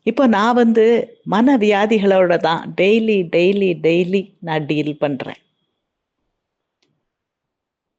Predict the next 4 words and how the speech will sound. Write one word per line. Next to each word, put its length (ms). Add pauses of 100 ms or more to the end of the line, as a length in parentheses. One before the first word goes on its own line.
(120)
Insta-லையும் 1000 (100)
YouTube-லையும் 840 (160)
வருகிற 800
ஆயிரக்கணக்கான 1700